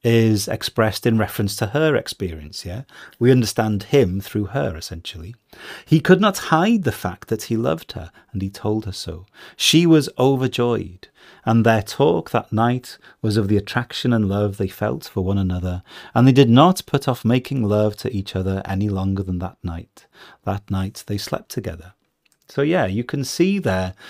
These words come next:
the, the episode is grounded in Blodeued's perspective.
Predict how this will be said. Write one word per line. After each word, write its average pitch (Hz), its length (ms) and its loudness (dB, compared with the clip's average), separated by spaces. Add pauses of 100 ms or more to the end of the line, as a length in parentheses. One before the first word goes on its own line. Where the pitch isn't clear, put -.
(540)
the, 123 480 2
the 131 160 2
episode 110 760 0
is 110 100 0
grounded 120 760 2
in 104 280 0
Blodeued's 98 500 -2
perspective. - 800 -6